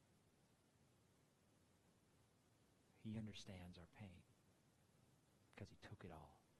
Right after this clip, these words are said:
He took the ultimate rejection from the Father so that we wouldn't be rejected. I love how C S Lewis put it. He said, "The Son of God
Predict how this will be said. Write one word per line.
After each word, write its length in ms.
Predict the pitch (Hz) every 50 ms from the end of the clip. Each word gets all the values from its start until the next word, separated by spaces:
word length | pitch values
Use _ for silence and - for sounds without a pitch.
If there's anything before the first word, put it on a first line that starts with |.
| - - - -
He 80 | - 113
took 380 | - - - 120 117 - - - - - - - - - - - - - - -
the 120 | 104 110 - - -
ultimate 580 | 123 117 - - - 120 120 117 117 120 - - - - -
rejection 840 | 110 110 101 95 95 113 110 95 - - - - 113 104 101 101 - - -
from 140 | 107 101 95
the 80 | 92
Father 520 | - - - - 98 95 95 92 92 85 82 - - -
so 200 | - - - 110
that 180 | 107 95 98 107
we 240 | 107 113 113 107 - -
wouldn't 380 | 101 104 104 90 95 - - - - 101
be 140 | 92 87
rejected. 680 | 80 80 80 - - 92 78 - - - - - - - - - - - - - - - - - - - - - - - - - - - - - - - - - - - - - - - -
I 40 | 107
love 200 | 110 120 117 -
how 120 | - 104
C 260 | 101 - - 117 110 101
S 180 | 98 - -
Lewis 320 | 107 101 98 98 92 - - - -
put 100 | - 98
it. 160 | 95 98 101 - - - - - - - - - - - -
He 60 | 147
said, 200 | 135 - 131 117
"The 60 | 120 107
Son 220 | - - 131 127
of 140 | 127 117 -
God 360 | 123 113 110 107 101 98 92